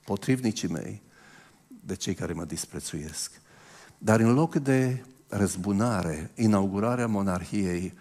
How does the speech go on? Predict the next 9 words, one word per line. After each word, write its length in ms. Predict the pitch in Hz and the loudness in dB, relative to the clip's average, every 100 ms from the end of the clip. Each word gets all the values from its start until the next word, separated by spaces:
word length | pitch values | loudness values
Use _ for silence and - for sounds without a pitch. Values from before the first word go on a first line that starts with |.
| - | -14
începe 360 | - 104 110 110 | -6 -4 -4 -4
cu 100 | 104 | -4
o 40 | |
mare 260 | 95 92 82 | -2 -2 -4
sărbătoare 680 | 85 85 78 87 - 73 80 | -6 -6 -4 -6 -6 -8 -8
în 80 | 82 | -8
cinstea 400 | - 85 - - | -8 -6 -6 -8
Domnului. 680 | 80 73 73 71 78 80 _ _ _ - - - - | -10 -10 -12 -14 -16 -18 _ _ _ -20 -20 -14 -10
Spuneți-mi, 720 | - 135 123 - 87 85 85 | -4 0 0 -2 -4 -4 -8